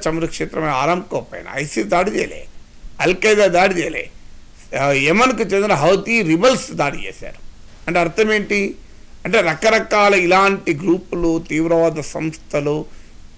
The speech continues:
పుట్టుకొస్తూనే ఉంటాయి ఈ అస్థిర పరిస్థితుల నుంచి. So ఇలాంటి ఐసిస్ లాంటి ప్రమాదకర శక్తులకు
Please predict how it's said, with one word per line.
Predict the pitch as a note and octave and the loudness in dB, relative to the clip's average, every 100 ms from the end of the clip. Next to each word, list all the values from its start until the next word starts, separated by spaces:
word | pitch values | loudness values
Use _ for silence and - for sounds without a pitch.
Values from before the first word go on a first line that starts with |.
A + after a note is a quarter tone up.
| - | -8
పుట్టుకొస్తూనే | F#3 D#3+ G#3 G3+ - F#3+ G3 G#3+ | -2 0 2 2 2 0 2 0
ఉంటాయి | G3 - F3+ F3 | 0 0 2 4
ఈ | E3 | 2
అస్థిర | C3 - F3+ | -2 -4 -6
పరిస్థితుల | - F3+ - D3+ - | -4 -10 -12 -18 -18
నుంచి. | - - - - - - - - - | -18 -18 -18 -16 -18 -18 -20 -6 0
So | A#3+ | 0
ఇలాంటి | F#3+ G3 A3+ C4 C4 - - | 2 4 6 6 2 0 0
ఐసిస్ | D#3+ F3+ G#3 A3+ G#3 - | 2 0 0 -4 -4 0
లాంటి | G3 F#3+ F#3+ | 0 0 -4
ప్రమాదకర | F#3 D#3+ C#3+ E3 G3 F#3+ F#3+ E3+ E3 | -6 -4 -2 2 2 2 0 0 0
శక్తులకు | D3+ D3 - - D#3 C#3+ - D3+ | -2 -8 -12 -6 -4 -4 -6 -8